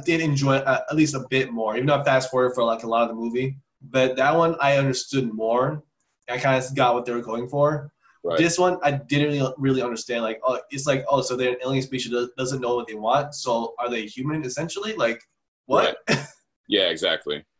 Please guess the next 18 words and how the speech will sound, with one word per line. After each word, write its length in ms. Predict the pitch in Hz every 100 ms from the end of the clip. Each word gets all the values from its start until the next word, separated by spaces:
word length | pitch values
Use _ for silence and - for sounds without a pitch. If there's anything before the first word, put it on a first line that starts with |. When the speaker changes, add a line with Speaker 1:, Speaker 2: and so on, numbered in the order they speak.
| _
Speaker 2:
Did 160 | 117 110
you 120 | 120
read, 400 | 110 107 113 -
did 120 | 98
you 100 | 110
read 140 | 107 107
about 240 | 104 101
the 100 | 95
other 200 | 67 95
books 340 | 92 107 113 95
or, 60 |
like, 200 | 87 80
just 200 | 87 -
the 80 | 82
series 420 | - 90 85 82
as 140 | 80 78
a 60 |
whole? 380 | - 85 101 110